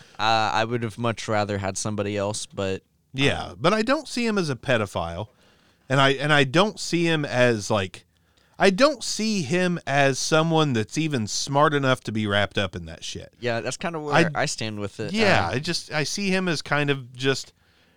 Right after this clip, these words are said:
Speaker 2: really out of touch with reality. Uh,
Speaker 1: Which I, I felt that from the start. I mean, when you have
Speaker 2: Yeah.
Speaker 1: somebody who's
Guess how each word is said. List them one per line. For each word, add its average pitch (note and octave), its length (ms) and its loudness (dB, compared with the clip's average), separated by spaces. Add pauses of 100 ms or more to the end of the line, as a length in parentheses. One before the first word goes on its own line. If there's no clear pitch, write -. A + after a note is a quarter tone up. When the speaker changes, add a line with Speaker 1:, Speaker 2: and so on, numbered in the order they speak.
(460)
Speaker 2:
really D3+ 480 2
out B2+ 240 4
of A#2 200 -4
touch - 400 -2
with G#2+ 200 -6
reality. B2 760 0 (480)
Uh, F#2+ 680 2
Speaker 1:
Which D#3+ 180 -6
I, F3+ 200 2
I E3 100 0
felt C#3+ 280 -2
that G2+ 180 -4
from F#2+ 140 -14
the F#2+ 60 -14
start. A#2 360 -6
I G2 60 -4
mean, G2+ 220 -8
when G2+ 120 -8
you G2 80 -8
have A2 180 -4
Speaker 2:
Yeah. - 60 -8
Speaker 1:
somebody G#2+ 400 -4
who's G#2 440 -10